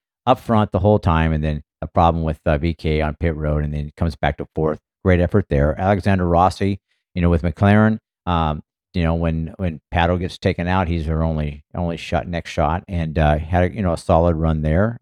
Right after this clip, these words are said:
uh, and obviously won the five hundred before. And then Scott Dixon in sixth, Takuma Sato. Tho-, those guys have all won it. You know, uh, Takuma Sato's won it twice.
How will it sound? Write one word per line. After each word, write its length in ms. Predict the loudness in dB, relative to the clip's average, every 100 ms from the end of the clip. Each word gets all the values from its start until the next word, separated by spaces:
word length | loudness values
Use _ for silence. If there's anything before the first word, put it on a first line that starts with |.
| -8
uh, 140 | -8 -8
and 220 | -10 -10
obviously 380 | -8 -6 -6 -4
won 180 | -4 -4
the 80 | -6
five 220 | -6 -6
hundred 180 | -6 -8
before. 340 | -8 -4 0
And 100 | 0
then 180 | 0 -4 _ _ _ _
Scott 300 | -6 0 0 0
Dixon 420 | -2 2 0 -2 _ -8
in 120 | -6
sixth, 480 | 0 2 2 -2 -18 _ _ -10
Takuma 360 | 4 4 4
Sato. 480 | 4 4 6 4 2 _ _ -2
Tho-, 320 | 4 4 4 0
those 160 | 0
guys 180 | 2 2
have 140 | 2
all 180 | 4 4
won 180 | 4 2
it. 140 | 0 -6 -6
You 100 | 0
know, 160 | 2 2
uh, 200 | 0 -4
Takuma 300 | 0 0 2
Sato's 340 | 2 2 2
won 180 | -2 -6
it 80 | -4
twice. 420 | 0 0 -2